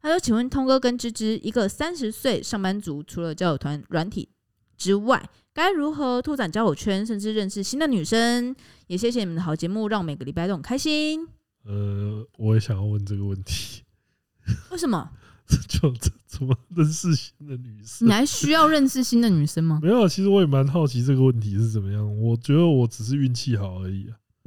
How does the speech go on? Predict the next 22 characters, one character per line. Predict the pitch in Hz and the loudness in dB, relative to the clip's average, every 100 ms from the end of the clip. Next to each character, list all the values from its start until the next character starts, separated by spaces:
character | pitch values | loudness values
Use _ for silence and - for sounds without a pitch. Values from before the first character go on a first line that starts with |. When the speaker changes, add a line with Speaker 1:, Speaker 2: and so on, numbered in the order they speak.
| - _ | -20 _
Speaker 2:
啊。 | 277 277 277 277 277 269 269 | -2 0 2 0 0 0 0
Speaker 1:
呃， | 262 - _ _ _ - | -4 -10 _ _ _ 2
我 | 254 | 4
觉 | 226 240 240 | 4 2 0
得 | 254 | 0
你 | 220 | -2
可 | 196 294 | 0 -2
以 | |
去 | 311 | -2
想 | 285 214 214 | -2 -2 0
想 | 196 143 | -2 -2
看， | 233 175 151 | 2 2 0
你 | - 208 240 | 0 0 2
以 | 190 | 0
前 | - 165 | 0 0
怎 | 160 | 2
么 | |
样 | 170 | 4
认 | 180 170 | 6 4
识 | 180 | 4
女 | 123 | -2
生？ | - - 185 | -4 -10 -12